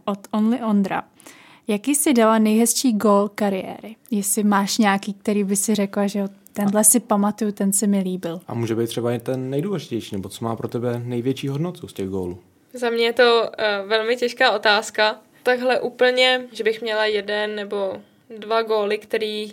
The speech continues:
Speaker 3: bych si řekla, „Wow, to byly góly mé kariéry.“ To úplně nemám. Vybavuju si proměněný nájezd, eh, v play-off za Pixbo, vlastně moje první sezóna.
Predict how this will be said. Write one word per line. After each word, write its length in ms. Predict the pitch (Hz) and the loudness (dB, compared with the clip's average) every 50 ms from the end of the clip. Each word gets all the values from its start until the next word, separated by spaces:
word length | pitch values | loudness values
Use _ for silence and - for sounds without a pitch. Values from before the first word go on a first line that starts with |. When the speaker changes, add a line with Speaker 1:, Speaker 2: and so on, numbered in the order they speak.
| - - | -4 -4
Speaker 3:
bych 160 | 220 208 - | -4 -2 -2
si 140 | - 220 220 | -4 -4 -2
řekla, 320 | 220 214 214 - 208 208 | -2 -2 -2 -2 -2 -2
„Wow, 500 | 202 196 214 208 208 208 208 208 208 208 | 0 0 2 2 4 4 2 2 0 -2
to 100 | - 220 | -4 -6
byly 200 | 202 208 202 208 | -4 -4 -4 -4
góly 260 | 202 208 208 208 208 | -2 -2 -2 -2 -4
mé 200 | 214 214 208 214 | -4 -4 -6 -6
kariéry.“ 600 | 208 - 226 214 208 208 214 214 214 220 220 220 220 - - - - - - - _ _ _ _ _ _ _ - | -4 -2 0 2 2 2 2 2 0 0 -2 -4 -6 -14 -20 -20 -20 -20 -20 -20 _ _ _ _ _ _ _ -8
To 120 | - - | -6 -6
úplně 260 | 233 240 277 277 269 | -2 -2 0 2 2
nemám. 480 | 226 202 196 208 220 226 240 247 247 247 254 247 - - | 2 2 2 2 2 2 2 2 0 -2 -6 -14 -16 -10
Vybavuju 540 | 247 233 240 226 240 247 233 233 247 247 247 | -2 -2 0 2 2 2 2 2 2 2 2
si 160 | 247 247 262 | 2 -2 -4
proměněný 540 | 240 - 240 240 233 233 240 240 240 247 247 | -4 -4 -4 -2 -2 -2 -2 -2 -2 -2 -2
nájezd, 920 | 247 233 214 208 208 220 220 226 220 220 220 220 - - - - - - - | -2 0 0 2 2 2 2 2 0 -2 -2 -4 -8 -14 -18 -20 -20 -18 -18
eh, 80 | 226 - - - 202 202 208 - | -16 -10 -6 -6 -4 -4 -6 -8
v 100 | - - | -10 -4
play-off 560 | - 240 226 226 214 - 208 214 220 214 - | 0 2 4 4 4 4 4 0 0 -2 -2
za 100 | - 214 | -4 -4
Pixbo, 400 | 214 - 226 208 214 214 226 220 | -2 -2 -4 -2 -2 -2 -2 -2
vlastně 260 | 214 214 214 - 220 | -2 -4 -8 -8 -8
moje 140 | 214 208 208 | -4 -4 -4
první 320 | 208 214 214 202 214 214 208 | -4 -4 -6 -6 -6 -8 -8
sezóna. 680 | 208 - 196 196 208 214 220 220 226 226 220 220 220 | -8 -8 -6 -2 -2 0 0 2 2 0 0 -2 -4